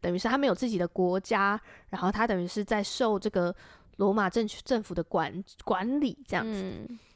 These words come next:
Speaker 1: 所以你想想看，他们那些人，他们读过旧约的圣经，读过摩西带以色列人出埃及。
Speaker 2: 嗯。
Speaker 1: 所以当他们觉得新的救世主来，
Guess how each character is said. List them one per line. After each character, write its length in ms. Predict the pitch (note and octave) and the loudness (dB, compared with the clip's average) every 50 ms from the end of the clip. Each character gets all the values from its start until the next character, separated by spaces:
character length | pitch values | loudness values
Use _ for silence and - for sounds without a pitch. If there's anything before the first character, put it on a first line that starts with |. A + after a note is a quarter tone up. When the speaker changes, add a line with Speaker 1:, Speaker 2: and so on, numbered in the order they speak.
| _ - | _ -18
Speaker 1:
所 140 | - - F4 | 0 2 4
以 40 | F#4 | 4
你 80 | E4+ | 4
想 160 | C#4+ C#4+ B3+ | 4 4 2
想 60 | A#3+ A3 | 2 4
看， 140 | B3 A#3+ | 2 0
他 100 | A3+ A#3+ | 2 2
们 100 | A#3+ B3 | 0 2
那 100 | A#3+ A#3+ | 2 2
些 160 | A3+ - B3 A3+ | 2 2 2 4
人， 200 | A3+ G3+ E3+ F#3 | 4 2 0 2
他 120 | F#3+ A#3+ | 0 0
们 120 | A#3 A3+ G#3 _ | 0 0 0 _
读 120 | - F#3+ | 0 0
过 200 | F#3+ - A3+ G#3+ | 2 4 2 2
旧 260 | G3 - - A3+ G3+ G3 | 2 2 2 2 2 2
约 140 | F#3+ F#3 | 2 2
的 60 | F3+ E3+ | 0 0
圣 240 | - - F3+ E3+ | 0 -2 -4 -4
经， 220 | F3 - F3 F3 F3+ | -2 -4 -4 -6 -2
读 120 | - F#3 | -2 -2
过 140 | F#3+ - A#3 | 0 2 2
摩 280 | G#3+ G3+ G#3 G#3+ G#3 G#3 | 2 4 4 4 4 2
西 240 | G#3 - B3+ B3+ | 2 0 -2 0
带 240 | A#3+ C4+ B3 A#3+ A3+ | 2 2 2 2 2
以 200 | A3+ - B3+ A3 | 0 -2 -2 -4
色 140 | G3 - A#3+ | 0 2 4
列 140 | A#3+ C4 A#3 | 4 6 4
人 140 | G#3+ G#3+ G#3+ | 4 2 -2
出 300 | - - C4 B3+ B3 B3+ | -2 0 2 2 4 4
埃 240 | G#3 A3+ A#3+ A#3+ | 4 6 4 4
及。 380 | B3 A#3+ - - F#3 D#3+ E3+ F#3+ | 2 0 -6 -10 -10 -8 -10 -10
Speaker 2:
嗯。 520 | - B3 C4 B3 A#3+ A3 G3+ G3+ G#3+ A#3+ A#3 _ | -6 -4 -4 -2 -2 -4 -4 -6 -8 -10 -12 _
Speaker 1:
所 160 | - - E4+ | -2 0 0
以 40 | D#4 | 2
当 280 | - F4 F4 F#4 F#4+ | 4 2 2 2 2
他 180 | F4+ - E4+ F#4 | 0 2 2 4
们 200 | F#4 E4+ C#4+ C4 | 4 4 2 2
觉 300 | - - - A#3+ G#3 A3+ | -2 0 2 4 4 4
得 240 | B3+ E4 C#4 G#3+ G3+ - | 4 4 2 2 0 -6
新 500 | - - - - - G4+ G4 F#4+ G4 G4 | -10 -10 -8 -2 2 4 4 6 4 4
的 120 | - D4 | 4 2
救 240 | A#3 - - C4 C#4 | 2 4 2 2 2
世 160 | - - D4+ | 2 0 -6
主 200 | A#3+ - G#3+ F3 | -4 0 0 0
来， 280 | E3 E3+ D#3 D#3 E3+ | 0 0 -2 -4 -6